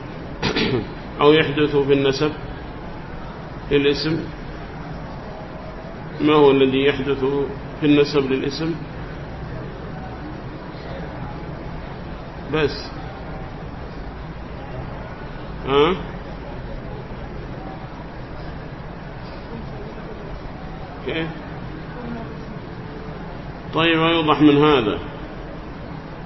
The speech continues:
ما هي التغييرات التي تحدث في النسب؟ ها؟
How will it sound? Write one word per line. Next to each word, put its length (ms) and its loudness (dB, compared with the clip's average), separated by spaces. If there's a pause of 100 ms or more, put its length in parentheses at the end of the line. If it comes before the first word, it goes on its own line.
(180)
ما 140 6
هي 120 8
التغييرات 680 6
التي 260 2
تحدث 460 -2
في 60 -4
النسب؟ 360 4 (1400)
ها؟ 200 4